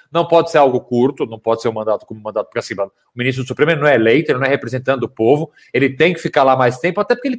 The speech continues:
tem, e-, ele tem a prerrogativa de mudar de ideia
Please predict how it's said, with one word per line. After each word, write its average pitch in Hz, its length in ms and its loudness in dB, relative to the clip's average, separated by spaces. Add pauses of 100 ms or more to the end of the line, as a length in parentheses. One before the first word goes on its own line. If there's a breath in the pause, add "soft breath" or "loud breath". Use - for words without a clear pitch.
(100)
tem, 262 300 -6 (180 soft breath)
e-, 196 140 -6 (160)
ele 196 140 4
tem 214 160 6
a 226 40 6
prerrogativa 214 460 4
de 262 80 -2
mudar 269 220 2
de 277 60 -2
ideia 175 500 4